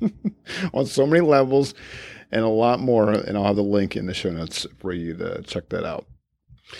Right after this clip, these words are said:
Finally, uh, finally this week, um, you may want to follow this news story, the tech news story,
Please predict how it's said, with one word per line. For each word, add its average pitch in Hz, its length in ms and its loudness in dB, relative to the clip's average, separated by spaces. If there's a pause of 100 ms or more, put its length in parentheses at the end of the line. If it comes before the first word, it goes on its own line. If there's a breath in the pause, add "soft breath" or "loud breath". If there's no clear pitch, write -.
(460 loud breath)
Finally, 214 460 0 (140)
uh, 139 240 2
finally 180 300 0
this 170 200 -4
week, 143 400 0
um, 117 200 -2
you 131 100 -4
may 156 160 -2
want 196 300 0
to 139 280 0
follow 120 400 2
this 107 300 -4
news 104 180 0
story, 98 480 2 (880)
the - 80 -10
tech - 240 -2
news 117 180 0
story, 104 440 2